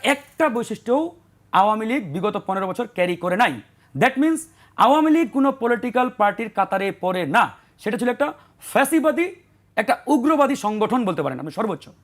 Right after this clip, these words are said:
ফ্যাসিবাদী, উগ্রবাদী সংগঠন, organization,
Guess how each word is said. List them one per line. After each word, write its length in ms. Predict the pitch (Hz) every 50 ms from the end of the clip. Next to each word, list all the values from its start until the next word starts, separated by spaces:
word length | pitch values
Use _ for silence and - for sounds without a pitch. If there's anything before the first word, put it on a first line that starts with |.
| _ _ _ _ _ _
ফ্যাসিবাদী, 640 | - - 185 220 - 262 285 240 285 233 311 330 370 381 - - - - _ _ _ _
উগ্রবাদী 560 | - 254 269 214 269 285 285 254 277 269 302
সংগঠন, 580 | - - 220 220 233 233 208 190 165 156 131 104 95 _ _ _ _
organization, 720 | - 220 233 226 226 220 190 180 170 180 - - 123 110